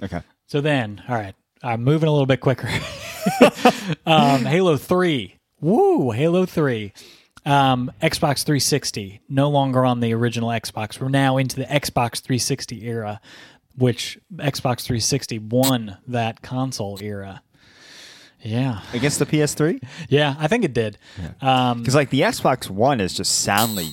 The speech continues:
Speaker 1: beating the P S four, isn't it?
Speaker 2: No, it's not.
Speaker 1: Really?
Speaker 2: P S four is killing it.
Speaker 1: Oh,
Speaker 2: Dude, it's
Speaker 1: well.
Speaker 2: 'cause of all the exclusives that P S four has.
Speaker 1: Oh, shows what I know.
Speaker 2: Well, yeah, God. <laughs>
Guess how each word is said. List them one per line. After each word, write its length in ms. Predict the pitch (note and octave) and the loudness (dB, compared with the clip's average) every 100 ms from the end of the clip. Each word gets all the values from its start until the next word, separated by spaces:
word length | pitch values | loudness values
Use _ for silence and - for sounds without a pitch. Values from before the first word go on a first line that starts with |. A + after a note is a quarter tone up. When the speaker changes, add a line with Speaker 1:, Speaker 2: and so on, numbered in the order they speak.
| F#2+ | -6
Speaker 1:
beating 380 | G#2 G2 F2+ E2 | -4 -2 -4 -8
the 100 | D#2 - | -12 -10
P 180 | A2 F#2 | -6 -4
S 160 | - | -6
four, 320 | - D3+ F2 | -4 -2 -2
isn't 240 | D2 - B2 | -4 -8 -8
it? 140 | F3 | -8
Speaker 2:
No, 300 | C3+ C3+ B2+ | -2 2 2
it's 180 | A#2 - | 2 -2
not. 300 | A#2+ A2+ F#2+ _ | -6 -6 -8 _
Speaker 1:
Really? 400 | A2 B2+ C#4 C4+ | -2 0 4 4
Speaker 2:
P 20 | C3 | 4
S 80 | - | 2
four 180 | B2+ | 0
is 100 | G#2+ | 0
killing 320 | - B2+ G#2+ F#2+ | -2 -10 -10 -12
it. 120 | G2+ _ _ | -14 _ _
Speaker 1:
Oh, 360 | - C3+ G#2+ - - | -2 0 0 -4 0
Speaker 2:
Dude, 160 | A#2+ | 2
it's 100 | A#2+ | 2
Speaker 1:
well. 60 | F2 | 2
Speaker 2:
'cause 120 | D3 | 2
of 80 | D#3 | 4
all 140 | D3 | 4
the 100 | C3+ | 4
exclusives 680 | A#2+ - - D3+ D3+ - A2 | 0 -2 -2 0 0 -2 -8
that 140 | G2+ G2 _ - | -10 -12 _ -10
P 120 | B2+ | -8
S 100 | A2 | -8
four 240 | - C3+ | -6 -6
has. 320 | A2 E2+ F2+ F#2 | -4 -4 -4 -4
Speaker 1:
Oh, 260 | G2 F#2+ | -4 -4
shows 340 | F2 - G#2+ F2+ | -2 0 2 0
what 100 | E2+ | -2
I 100 | F2 | -2
know. 220 | D#2 D2 - _ | -4 -10 -14 _
Speaker 2:
Well, 260 | C3+ A#2+ D2 F#2+ | 0 0 -2 -4
yeah, 340 | - G2 F2+ - | -2 -4 -6 -8
God. 440 | - - - - - | -8 -8 -8 -6 -4
<laughs> 440 | G#1 A1 - F#5 | -2 -2 -4 -8